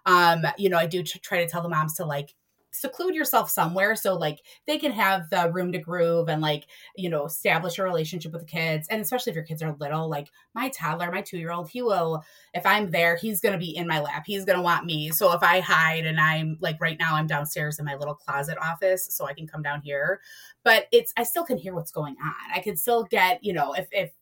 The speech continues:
things were really going awry, or if I do pop upstairs to grab something, I'm gonna see if the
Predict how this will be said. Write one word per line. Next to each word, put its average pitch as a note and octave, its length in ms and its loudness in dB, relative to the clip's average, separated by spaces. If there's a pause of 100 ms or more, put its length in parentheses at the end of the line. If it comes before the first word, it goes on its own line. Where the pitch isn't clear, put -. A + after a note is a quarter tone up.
(100)
things A#3 260 4
were A3 100 0
really G3+ 200 2
going E3 180 2
awry, F3 400 2
or E4+ 400 6
if A3 140 0
I G3+ 80 2
do A3+ 160 -6
pop F3 320 -8
upstairs - 400 -4
to E3 80 -12
grab D#3+ 280 -2
something, D#3 600 -4 (420)
I'm G3 160 -2
gonna F#3+ 220 0
see E3 580 -4
if - 160 -8
the D3 420 -2